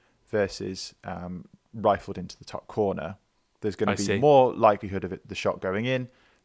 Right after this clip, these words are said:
Speaker 1: than, um, f-, for it being in the top corner than if it was just straight at them.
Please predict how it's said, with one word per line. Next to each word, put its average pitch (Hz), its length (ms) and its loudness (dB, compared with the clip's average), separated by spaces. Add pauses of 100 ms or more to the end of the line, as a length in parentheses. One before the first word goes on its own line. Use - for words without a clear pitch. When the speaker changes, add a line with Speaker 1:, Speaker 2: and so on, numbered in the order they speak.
Speaker 1:
than, 92 340 -2 (260)
um, 92 440 -16 (260)
f-, - 200 -18
for 104 180 -4
it - 280 -8
being 98 220 -4
in 92 80 -8
the 90 60 -18
top - 180 -4
corner 107 360 0 (200)
than 95 120 -10
if - 120 -8
it - 60 -10
was - 160 -14
just - 280 -14
straight - 280 -2
at - 180 -4
them. - 220 -12